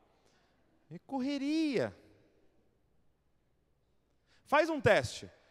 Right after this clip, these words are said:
Quando alguém te perguntar, "E aí, como é que vai?" Responde assim, ó, "Tô andando bem devagarzinho." É assim,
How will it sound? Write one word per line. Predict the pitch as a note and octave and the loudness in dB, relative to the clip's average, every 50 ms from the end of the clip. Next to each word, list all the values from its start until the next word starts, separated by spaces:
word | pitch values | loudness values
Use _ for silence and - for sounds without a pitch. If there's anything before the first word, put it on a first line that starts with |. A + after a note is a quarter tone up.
| _ _ _ _ | _ _ _ _
Quando | - F3 F#3+ | -8 -2 0
alguém | G#3 G#3+ A3 B3+ | 0 0 0 -2
te | A#3+ - | -4 -2
perguntar, | A#3+ A#3+ A#3+ A#3 - A3+ | -2 -2 -2 0 -2 2
"E | A#3 C4+ | 4 4
aí, | D4 D4 - | 4 4 4
como | - B3 C4 | 0 0 0
é | C#4+ | 0
que | C#4+ D4 | -2 -2
vai?" | B3+ F#3+ A3 G3 E3 | -2 2 2 4 4
Responde | C#3+ E3 G3+ F3+ - A#3+ C#4 D4 C4 | 4 2 0 0 2 0 2 4 4
assim, | B3+ - - - G#3+ G3+ | 2 2 2 -2 -4 0
ó, | F3+ D3 A#2+ - - - - - - _ - | 2 0 0 0 -4 -18 -20 -20 -20 _ -2
"Tô | - A3 | 0 0
andando | A#3+ A#3 A3 F3 G3+ A#3 B3 B3+ | 0 0 -2 -2 -2 -2 -2 -2
bem | G3 D#3+ D3 - - - A3 B3 C4+ C#4+ D4+ | -8 -10 -16 -14 -6 -4 -2 -2 -2 -4 -10
devagarzinho." | A#3+ G#3+ A3+ A3+ F#3 G3+ G#3 B3+ B3 G3+ G3 F3 B2 G#2+ A2 G#2+ F#2 D#2+ - _ _ _ _ _ _ _ - - _ _ _ _ _ _ _ _ _ - | -12 -12 -12 -12 -10 -10 -12 -12 -12 -12 -12 -12 -12 -12 -12 -14 -14 -16 -20 _ _ _ _ _ _ _ -20 -20 _ _ _ _ _ _ _ _ _ -16
É | |
assim, | G3+ - - A3+ G#3+ | -14 -12 -10 -12 -12